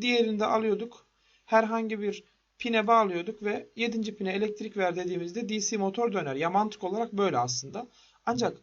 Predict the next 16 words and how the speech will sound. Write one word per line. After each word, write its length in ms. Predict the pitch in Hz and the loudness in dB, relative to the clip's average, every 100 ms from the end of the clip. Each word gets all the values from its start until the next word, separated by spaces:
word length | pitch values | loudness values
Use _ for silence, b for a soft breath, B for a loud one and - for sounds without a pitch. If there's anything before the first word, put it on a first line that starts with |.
| _ _ _ _ - | _ _ _ _ -14
e, 640 | 151 143 143 135 135 139 - _ _ 170 | -10 -8 -8 -10 -12 -14 -20 _ _ -4
bir 180 | 214 | 4
ledi 240 | 226 247 220 | 6 6 2
bu 80 | 247 | 2
şekilde 460 | 254 240 214 196 | 2 0 0 2
bağlarken 600 | 196 202 285 285 165 147 139 b b _ | 4 4 2 0 -8 -10 -12 b b _
bir, 260 | 170 233 240 _ _ _ _ 156 | -4 -4 -4 _ _ _ _ -4
e, 380 | 147 143 143 - - - - _ | -2 -2 -4 -8 -10 -12 -18 _
motoru 540 | 170 196 240 226 185 - - _ _ _ _ _ - | 0 2 4 4 4 -4 -16 _ _ _ _ _ -2
Arduino'ya 600 | 165 190 202 240 240 226 | 2 4 2 -2 -2 0
bu 80 | 254 | 0
şekilde 420 | 262 208 202 196 | 0 -2 -2 0
bağladığınızda, 680 | 185 180 175 165 160 156 196 | 2 2 0 -2 -8 -8 -10
yani 300 | 214 160 135 | -8 -10 -4
doğrudan 460 | 165 208 233 220 175 | 0 2 4 2 2
bağladığınızda 720 | 170 165 160 160 160 180 247 | 0 -2 -6 -8 -10 -10 -10